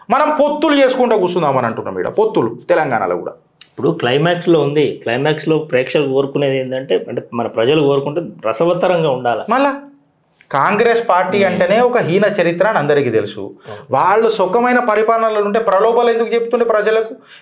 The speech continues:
Speaker 1: "మేము ఈ scheme ఇస్తాం, ఆ scam ఇస్తాం, ఈ scheme ఇస్తామని" ఎందుకు మాట్లాడుతుండేనా?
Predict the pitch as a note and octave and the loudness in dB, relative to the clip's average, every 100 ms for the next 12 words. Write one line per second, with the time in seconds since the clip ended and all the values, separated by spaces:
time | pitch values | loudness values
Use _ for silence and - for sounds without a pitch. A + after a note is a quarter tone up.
0 | D#3+ F#3 A3+ G#3+ A#3 A3 G#3 A3 G#3 G3 | -2 2 2 0 -2 -2 -2 -2 0 0
1 | G3+ A3+ A3 G#3+ A3 F#3 G#3 G3 A#3 A3 | 0 0 0 0 0 0 0 0 0 0
2 | A3+ A3+ F3+ A3 A#3+ A#3 A#3 A#3 A#3+ B3 | 0 0 2 2 2 0 -2 -2 -2 -2